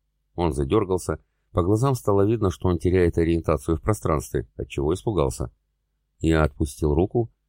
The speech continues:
и ткнул ему иголкой под ноготь, резкой болью возвращая того на землю.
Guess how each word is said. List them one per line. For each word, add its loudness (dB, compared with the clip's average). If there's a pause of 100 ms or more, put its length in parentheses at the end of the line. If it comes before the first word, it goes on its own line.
и 0
ткнул 0
ему 2
иголкой 2
под 0
ноготь, 0 (420)
резкой 2
болью 2
возвращая 0
того 0
на 0
землю. -4